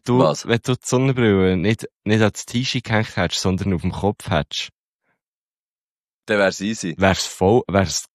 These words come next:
Speaker 1: so ein anderes Bild.
Speaker 2: Ja.
Speaker 1: Wobei, die Mauecke gehst du ein
Speaker 2: Ja,
Speaker 1: bisschen
Speaker 2: für etwas
Speaker 1: gegen
Speaker 2: hat <laughs> Nein, das ist einfach, schau jetzt, das ist,
Speaker 1: Oh.
Speaker 2: das ist im Fall schon auch ein bisschen einfach mein entspannt, also so, so bin ich, wenn ich jetzt nicht hier am Entertainen bin, weisst, wenn ich,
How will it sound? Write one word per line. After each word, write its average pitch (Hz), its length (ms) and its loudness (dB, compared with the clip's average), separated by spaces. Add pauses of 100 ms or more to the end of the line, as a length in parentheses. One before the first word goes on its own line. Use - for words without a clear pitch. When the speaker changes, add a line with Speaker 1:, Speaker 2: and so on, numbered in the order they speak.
(120)
Speaker 1:
so - 280 2
ein 127 80 2
anderes 110 460 0
Bild. 98 360 -2 (840)
Speaker 2:
Ja. 120 340 0
Speaker 1:
Wobei, 117 320 2
die 131 100 -4
Mauecke 131 440 2
gehst 110 200 0
du 120 60 0
ein 120 60 2
Speaker 2:
Ja, 135 60 4
Speaker 1:
bisschen 113 120 2
Speaker 2:
für 117 60 6
etwas 113 240 2
Speaker 1:
gegen 117 140 0
Speaker 2:
hat - 100 -4
<laughs> - 1700 -4
Nein, 180 140 4
das 196 40 -4
ist 175 120 0
einfach, 175 200 0 (280)
schau 160 60 4
jetzt, 175 320 2
das 180 320 0
ist, 156 180 -2
Speaker 1:
Oh. 117 260 -2
Speaker 2:
das 147 180 2
ist 180 100 -2
im 135 100 -2
Fall 143 160 2
schon 151 220 -2
auch 175 300 2
ein - 100 -2
bisschen 143 160 0
einfach 151 300 0
mein 139 180 0
entspannt, 104 800 -2
also 98 180 -2
so, 131 340 -2 (280)
so 143 260 4
bin 123 220 4
ich, 101 100 4
wenn 101 140 4
ich 120 40 2
jetzt - 180 -2
nicht 143 160 2
hier 151 360 0
am 101 160 -2
Entertainen 117 680 -2
bin, 110 180 -2
weisst, 107 340 -4
wenn 101 140 0
ich, 120 140 2